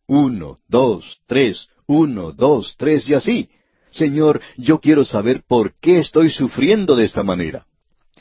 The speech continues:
Ahora notemos lo que dice el versículo trece. "Y haced sendas derechas para vuestros pies,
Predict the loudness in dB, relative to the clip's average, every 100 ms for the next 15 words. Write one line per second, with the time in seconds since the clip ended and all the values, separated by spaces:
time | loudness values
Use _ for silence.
0 | -6 -2 0 0 -2 -2 -2 -2 -2 -2
1 | -2 -2 -4 -6 -2 0 2 0 -2 -14
2 | _ _ _ _ _ -8 -4 -4 0 0
3 | 0 -2 -2 0 0 0 0 0 0 -2
4 | -2 -2 0 0 0 -2 -10 -4 0 0
5 | 0